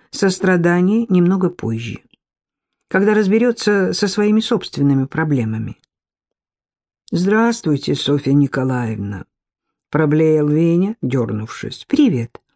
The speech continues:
отсалютовала она и воткнула ключ в замочную скважину. «Софья Николаевна, а вы в курсе, что шляпный маньяк вчера спрыгнул с крыши?»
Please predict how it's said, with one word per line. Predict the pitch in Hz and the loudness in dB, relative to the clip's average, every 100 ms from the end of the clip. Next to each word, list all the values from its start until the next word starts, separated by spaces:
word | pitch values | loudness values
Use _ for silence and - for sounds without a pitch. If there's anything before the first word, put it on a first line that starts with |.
| _ - - | _ -8 -4
отсалютовала | 180 196 180 170 170 180 214 | -2 2 2 2 2 2 2
она | 285 339 | 2 2
и | |
воткнула | 220 185 - 175 165 | 0 -2 0 2 0
ключ | - 240 - - | 0 -4 -4 -8
в | 147 | -2
замочную | 156 160 185 185 - 180 | 0 2 0 -2 0 0
скважину. | 175 - 120 117 113 101 98 - _ _ _ _ _ _ _ _ _ _ _ _ _ _ | -2 -6 -6 -6 -6 -10 -12 -16 _ _ _ _ _ _ _ _ _ _ _ _ _ _
«Софья | - - 262 262 226 156 | -10 0 2 2 0 2
Николаевна, | 147 147 156 156 156 120 117 - - _ _ _ _ _ | 2 2 0 0 0 -2 -6 -10 -14 _ _ _ _ _
а | 165 208 | 0 2
вы | 226 | 0
в | |
курсе, | - 359 359 226 | 2 2 4 0
что | 180 - 185 180 - _ | 0 0 0 -2 -16 _
шляпный | - 226 240 233 247 | -4 0 0 2 4
маньяк | 240 247 240 233 226 | 4 4 4 2 0
вчера | - - 220 220 | -4 0 0 0
спрыгнул | - 233 202 226 226 | 0 2 4 2 0
с | |
крыши?» | - 165 147 - - | -2 0 0 -2 -8